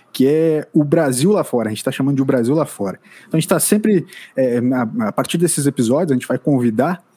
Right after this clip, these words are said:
né, brasileiros que tão no exterior. E você sabe, né? A gente já tá há mais de um ano em pandemia, enfim, mas isso não importa. É, talvez vai importar um pouco depois, mas nesse momento não. O negócio é: brasileiros lá fora, como é a vida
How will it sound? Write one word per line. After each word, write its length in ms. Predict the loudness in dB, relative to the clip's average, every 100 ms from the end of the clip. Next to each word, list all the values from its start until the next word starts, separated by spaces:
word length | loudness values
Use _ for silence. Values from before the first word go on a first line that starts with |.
| _ _
né, 160 | 0 2
brasileiros 520 | 2 2 4 2 0
que 100 | -2
tão 200 | 0 2
no 60 |
exterior. 460 | 2 2 2 2 -2 _ -20 -20 _
E 200 | 0 2
você 240 | 0 0
sabe, 280 | 0 0 0
né? 200 | 0 -2
A 60 | -4
gente 140 | -4
já 100 | -6
tá 140 | -4 -2
há 40 |
mais 200 | 0 0
de 80 | 0
um 100 | 0
ano 140 | 0
em 40 | -2
pandemia, 520 | 0 0 0 0 0
enfim, 320 | 0 0 2
mas 180 | 2 2
isso 180 | 0 0
não 60 |
importa. 460 | 0 2 0 0 -6 -6 -20 -20 -12
É, 200 | -4 -4
talvez 240 | 0 0 2
vai 100 | 0
importar 240 | -2 -2
um 80 | -4
pouco 220 | -4 -4
depois, 320 | -6 -2 -2
mas 280 | 0 -2 -2
nesse 220 | -2 -2
momento 340 | -2 -2 -2 -2
não. 160 | -2 -4 _ -20 -18 -20 -2
O 80 | 2
negócio 380 | 4 2 2 2
é: 220 | 2 -4 _ -2
brasileiros 460 | 0 2 2 2
lá 80 | 0
fora, 420 | 0 2 2 0
como 300 | 0 0 0
é 40 | 0
a 40 |
vida 480 | 2 2 2 0 -2